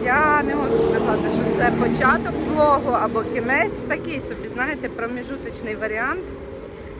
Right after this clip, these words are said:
Відпрацювала, йду додому. Я за цей тиждень встигла перехворіти на ковід. Була підозра на пневмонію, здавала тест, була в інфекціонній лікарні.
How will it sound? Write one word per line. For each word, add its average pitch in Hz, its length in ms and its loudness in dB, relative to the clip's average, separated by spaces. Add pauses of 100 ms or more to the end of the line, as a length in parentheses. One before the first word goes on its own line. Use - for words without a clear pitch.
(140)
Відпрацювала, 269 880 -4 (280)
йду 214 180 -8
додому. 202 560 -6 (800)
Я 311 160 0
за 330 100 -4 (120)
цей 269 120 -6
тиждень 311 440 -4
встигла 311 520 -2
перехворіти 277 680 -2
на 254 120 0 (100)
ковід. 233 340 -2 (1080)
Була 294 300 2
підозра 277 480 -4
на 240 180 0
пневмонію, 247 1000 -4
здавала 226 460 0 (120)
тест, 247 380 0 (160)
була 233 240 0
в 226 80 -4
інфекціонній 247 960 -6
лікарні. 233 640 -2